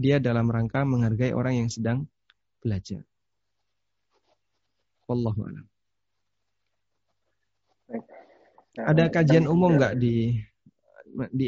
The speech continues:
Speaker 1: L A ya, teh? Los Angeles?
Speaker 2: Ada, ada.
Speaker 1: Kalau, kalau ada
Speaker 2: Oh, di
Speaker 1: kajian,
Speaker 2: L A.
Speaker 1: kalau ada
Speaker 2: Kurang
Speaker 1: kajian
Speaker 2: tahu saya.
Speaker 1: umum, mungkin di satu kesempatan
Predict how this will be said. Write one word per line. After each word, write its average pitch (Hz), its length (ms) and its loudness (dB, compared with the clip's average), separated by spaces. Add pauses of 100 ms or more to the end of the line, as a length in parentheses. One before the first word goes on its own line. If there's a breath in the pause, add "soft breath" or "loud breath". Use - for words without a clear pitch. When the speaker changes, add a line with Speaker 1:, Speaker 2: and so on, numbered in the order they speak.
Speaker 1:
L 147 100 2
A 135 80 0
ya, 117 140 2
teh? 104 240 -4 (340)
Los - 160 -6
Angeles? 110 320 -2 (2000)
Speaker 2:
Ada, 139 220 6 (100)
ada. 107 180 -8
Speaker 1:
Kalau, 131 540 -4 (100)
kalau 139 220 -2
ada 135 160 2
Speaker 2:
Oh, 160 80 4
di 139 100 2
Speaker 1:
kajian, - 160 2
Speaker 2:
L 120 80 -2
A. 165 60 -2 (1900)
Speaker 1:
kalau 135 240 -2
ada 135 240 0
Speaker 2:
Kurang 135 160 -2
Speaker 1:
kajian 127 240 0
Speaker 2:
tahu - 80 -4
saya. 131 80 -2
Speaker 1:
umum, 147 200 0 (520)
mungkin 135 320 0 (800)
di 131 160 -4
satu 135 260 -6
kesempatan 131 880 -2